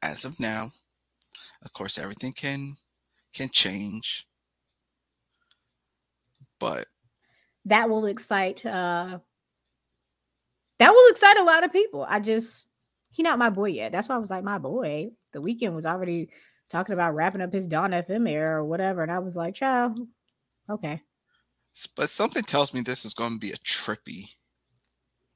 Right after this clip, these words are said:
Speaker 1: a trippy album. 'Cause he talked about being on hallucinogens.
Speaker 2: As long as he don't just release it exclusively on Apple Music again, I can get behind it. I listened to it this
Speaker 1: <sighs>
Speaker 2: time.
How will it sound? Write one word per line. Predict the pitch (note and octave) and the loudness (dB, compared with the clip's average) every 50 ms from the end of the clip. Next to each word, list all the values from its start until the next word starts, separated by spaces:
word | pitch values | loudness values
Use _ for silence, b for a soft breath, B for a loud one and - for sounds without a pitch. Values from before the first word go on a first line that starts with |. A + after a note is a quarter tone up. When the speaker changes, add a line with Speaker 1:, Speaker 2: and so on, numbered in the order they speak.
| _ _ b b b b b b b b _ | _ _ b b b b b b b b _
Speaker 1:
a | - A2+ | -16 -14
trippy | - - - - - A#2+ A2 - - F2 - - | -8 -6 -6 -6 -6 -8 -10 -10 -14 -16 -16 -10
album. | - D#2 D#2+ D#2+ D2+ - - B1+ C2 F2 G#2 A2+ - _ _ _ _ _ _ _ _ _ _ _ _ _ _ _ _ _ _ _ _ _ _ _ _ _ _ _ _ | -8 -6 -6 -6 -6 -10 -12 -14 -14 -14 -16 -18 -20 _ _ _ _ _ _ _ _ _ _ _ _ _ _ _ _ _ _ _ _ _ _ _ _ _ _ _ _
'Cause | - - G#2+ G2+ F#2+ G2+ - - | -6 -4 -2 -2 -2 0 0 -2
he | - | -2
talked | G#2+ - - A2+ A#2+ - | -2 -4 -6 -6 -6 -8
about | A2 F#2+ - A2 G2+ G#2 - _ _ | -10 -6 -4 -4 -4 -4 -6 _ _
being | - A2+ A2+ A2 A2 G#2 | -8 -6 -4 -4 -4 -4
on | - - G#2 G#2+ | -6 -6 -8 -8
hallucinogens. | G#2+ A2 F#2 G2 G#2+ A2 - - G2+ G#2 G2+ G2+ - - G#2 G#2+ G#2 G#2 G#2 G#2 G2+ G2+ - - - - - - | -8 -10 -12 -10 -4 0 0 0 0 -2 -6 -6 -6 -6 -6 -6 -6 -8 -8 -8 -10 -6 -2 0 2 2 2 2
Speaker 2:
As | F#3+ G3 G3 | 0 0 2
long | G3+ G#3 A3 B3+ C#4 | 4 4 4 6 4
as | D4 B3+ | 2 0
he | - C#4 B3+ | 0 2 4
don't | A#3+ A#3+ A3+ | 4 4 2
just | G#3 A3 A#3 A#3 | 2 0 -2 0
release | G#3+ G3+ G3+ A3+ A#3+ A#3 - | 0 0 0 0 0 0 -2
it | G#3 | -4
exclusively | F#3+ F#3+ - - A#3 A#3+ A3+ A3 G#3+ G#3+ G#3+ G3+ | -6 -6 -2 0 0 0 0 -2 -4 -2 0 0
on | G#3 G3 G3 | 0 0 2
Apple | G3 A3 A3+ A3 F#3+ | 0 0 0 0 -2
Music | G3+ A3+ C4+ C4 A#3 G#3 G3 | -2 -2 -2 -2 -4 -6 -6
again, | F#3 F3 F#3 F#3 F3+ | -6 -4 -4 -2 -2
I | F#3 A3+ | -2 -4
can | A#3 A3+ G#3 | -2 -4 -4
get | F#3 G3 F3+ | -4 -4 -4
behind | F3+ F#3 G#3 A3 A3+ F3+ E3 | -2 -2 -2 -2 -2 -4 -6
it. | F#3 C#4 - B B B B B B B B B B _ _ _ | -12 -16 -16 B B B B B B B B B B _ _ _
I | D#3 F#3+ B3 | 8 8 10
listened | C4 A3+ C4 D4 - A#3+ G3 | 10 10 8 8 6 4 2
to | G#3 F#3 | 2 2
it | F#3 F3+ | 2 2
this | G#3 A#3 A3+ | 2 0 2
Speaker 1:
<sighs> | |
Speaker 2:
time. | - A3 G#3 G#3 A3 A#3 A#3 | 2 0 0 2 0 -2 -6